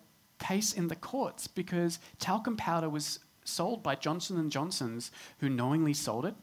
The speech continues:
and marketed it for use with babies, even though it was contaminated with asbestos. And that's because asbestos and talcum powder are found right next to each other in veins in the Earth's crust.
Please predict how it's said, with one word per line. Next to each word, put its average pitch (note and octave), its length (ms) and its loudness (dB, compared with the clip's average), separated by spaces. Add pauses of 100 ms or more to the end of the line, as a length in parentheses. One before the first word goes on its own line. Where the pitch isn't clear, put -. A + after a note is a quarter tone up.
(100)
and A#2 120 -4
marketed A#2+ 380 0
it C3+ 260 -4
for - 140 -6
use B2 220 -2
with A#2+ 160 -10
babies, B2+ 480 0 (260)
even F3+ 300 0
though C3 340 2
it C#3 100 -2
was C#3 140 -2
contaminated C#3+ 920 0 (520)
with A2 400 -2 (220)
asbestos. - 840 0 (240)
And E3+ 140 4
that's A#3 160 0
because B3+ 280 2
asbestos A#3 720 0 (220)
and D#3+ 100 0
talcum E3 320 0
powder C3+ 320 0 (220)
are D3+ 80 0
found C3+ 500 -2
right D3 260 -2
next C3+ 260 -4
to C3+ 60 -4
each B2+ 160 -4
other B2 220 2
in A2+ 140 -8
veins A2 320 -2
in A2 80 -2
the A#2 100 -4 (100)
Earth's G#2 220 -8
crust. - 600 -6